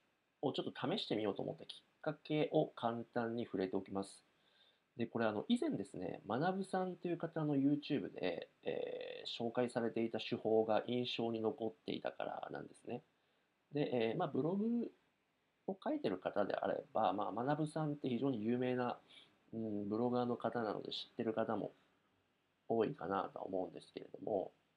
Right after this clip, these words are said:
まあ、詳しい手法っていうのは、えー、学さんのYouTubeをリンク貼っておきますの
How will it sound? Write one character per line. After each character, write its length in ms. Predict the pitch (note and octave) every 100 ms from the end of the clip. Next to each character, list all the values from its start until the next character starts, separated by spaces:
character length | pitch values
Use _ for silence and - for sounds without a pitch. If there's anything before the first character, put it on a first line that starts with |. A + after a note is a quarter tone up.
| - _ _
ま 100 | E3+
あ、 60 | D#3+
詳 220 | G#3+ B3+
し 140 | -
い 180 | E4+ -
手 60 | B2
法 300 | - C3+ C3+
っ 60 | - -
て 80 |
い 40 | C#3
う 60 |
の 140 | A#2+ -
は、 320 | F2+ F2+ - -
え 300 | F#2+ F#2+ F#2
ー、 40 | G#2
学 280 | C3 E3 E3
さ 120 | F3+
ん 40 |
の 60 | F3
YouTube 600 | B2 D#3 E3 G#3+ D#3+ G2 - _ _ _ _ _ _
を 220 | - - -
リ 140 | A#2+
ン 80 | B2+
ク 160 | B2 A#2+
貼 160 | -
っ 60 | - _ _
て 140 | A#2
お 60 | A#2
き 200 | - B2
ま 140 | B2+
す 180 | D3
の 60 | -